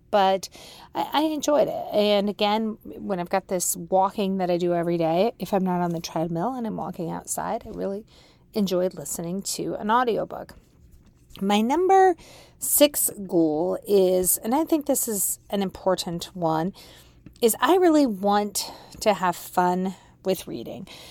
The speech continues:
I think sometimes with everything I have going on with the podcast, and, you know, I, I write and edit as my profession, so I'm always reading, uh, copy, I'm reading different things.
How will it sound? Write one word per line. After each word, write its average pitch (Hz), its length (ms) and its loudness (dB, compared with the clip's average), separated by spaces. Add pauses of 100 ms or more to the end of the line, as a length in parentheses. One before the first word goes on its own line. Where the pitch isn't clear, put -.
(260)
I 226 120 4
think 359 280 0
sometimes 294 1000 -2
with 196 400 -2
everything 220 360 -4
I 262 60 -6
have 233 160 -8
going 208 240 -4
on 208 60 -2
with 196 100 -6
the 208 80 -2
podcast, 160 920 -8
and, 170 120 -6
you 165 80 -6
know, 160 120 -8
I, 165 260 -10
I 165 200 -8 (140)
write 226 460 2
and 196 180 -6
edit 190 760 -2
as 180 120 -10
my 151 120 -14
profession, 214 960 -4 (340)
so - 140 -6
I'm 190 80 -2
always 190 280 -2
reading, 202 800 -6 (240)
uh, 339 60 -16 (320)
copy, 208 540 0
I'm 190 140 0
reading 214 280 -2
different 196 380 -6
things. 190 420 -2